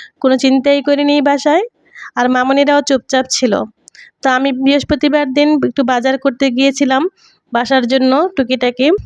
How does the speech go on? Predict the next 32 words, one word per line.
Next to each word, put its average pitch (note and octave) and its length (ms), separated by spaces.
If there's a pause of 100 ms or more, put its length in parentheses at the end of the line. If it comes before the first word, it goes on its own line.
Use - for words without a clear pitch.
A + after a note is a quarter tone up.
(260)
তো C4 100
বাজার B3 260
করতে C#4+ 260
বেশ C4 220
অনেকটা C#4 300
সময় C#4+ 280
লেগে C#4+ 240
গিয়েছিল। D4+ 340 (200)
তো C#4 100
বাজার B3+ 340
করে D4+ 300
এসে E4+ 200
বাসায় C4+ 360
দেখি C4 240
এই B3+ 220
ছোট্ট C4+ 300
আয়োজনের B3+ 420
ব্যবস্থা C4+ 340
করেছিল D#4 400
মামুনিরা। G#3+ 520 (480)
তো C#4 60
আমিও C4+ 300
তো C#4+ 120
মোটামুটি C#4+ 400
একটু D4 140
রেডিই C4+ 380
ছিলাম, C4 360
আমাকে C4 340
আর B3+ 180
রেডিও B3 380
হতে C4 280
হয়নি। A#3+ 380